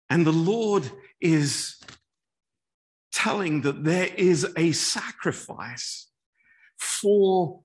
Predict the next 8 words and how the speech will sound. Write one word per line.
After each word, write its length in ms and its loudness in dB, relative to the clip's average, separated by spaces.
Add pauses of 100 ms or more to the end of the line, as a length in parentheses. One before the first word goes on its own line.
(120)
the 100 -2 (240)
priest 560 -2 (260)
who 160 0
does 420 0
things 680 -4 (280)
out 120 4
of 240 0
ignorance. 840 -6